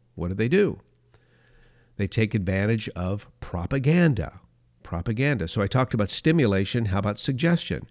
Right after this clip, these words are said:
It's a highly developed art in commercial advertising. <laughs> And all you have to do is look at some of the great slogans of all time. The great slogans of all time.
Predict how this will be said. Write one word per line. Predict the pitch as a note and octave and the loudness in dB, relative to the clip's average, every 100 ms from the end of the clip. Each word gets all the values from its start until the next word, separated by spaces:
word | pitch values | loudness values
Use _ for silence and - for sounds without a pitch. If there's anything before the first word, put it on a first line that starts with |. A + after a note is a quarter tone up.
| _ _ - - _ _ _ | _ _ -20 -20 _ _ _
It's | A2+ - | -6 -2
a | A2+ | -2
highly | - B2 C3+ D#3 D#3+ | 0 2 4 6 6
developed | D3 C#3 C#3+ C#3 - | 6 6 6 4 2
art | B2+ A2+ F#2+ - - _ _ _ | 2 2 2 -4 -14 _ _ _
in | A2+ | -4
commercial | G#2+ A#2+ A2 G#2 C3+ - | 0 2 4 2 0 0
advertising. | D#3+ E3+ B2 F#2 C#2 - - - _ _ _ _ _ _ _ _ _ _ _ _ _ _ _ _ _ _ _ _ _ | 2 4 2 2 -2 -6 -12 -14 _ _ _ _ _ _ _ _ _ _ _ _ _ _ _ _ _ _ _ _ _
<laughs> | - - G2 - _ - - - | -10 -6 -6 -6 _ -20 -20 0
And | C3+ C3+ | 2 2
all | - C#3 F3+ | 4 6 8
you | G3 | 8
have | E3 D#3+ | 8 6
to | D#3+ | 4
do | C3 C#3 B2 A#2+ A2 - _ - | 4 6 6 4 0 -10 _ -4
is | A2 C3 | -2 2
look | B2+ B2+ | 2 2
at | A2+ | 0
some | - C3 A#2+ | 0 0 2
of | |
the | G#2 | 0
great | G2 F#2 A#2 C#3+ D3 - | -2 0 2 2 -2 -10
slogans | - - B2+ B2 A#2+ A#2+ G#2+ | -12 -4 2 2 4 0 -2
of | - G#2 | -4 -2
all | G2+ G#2+ | 0 -2
time. | G2+ F#2+ D2+ C2+ - - _ _ _ | -2 -2 -4 -6 -12 -20 _ _ _
The | F2 - | -10 -8
great | F#2 A#2+ C3+ - | -2 0 0 0
slogans | C3 A#2+ G#2+ G2 | 2 4 2 -2
of | F#2+ | -2
all | F#2 | -4
time. | F#2+ E2 - | -4 -8 -8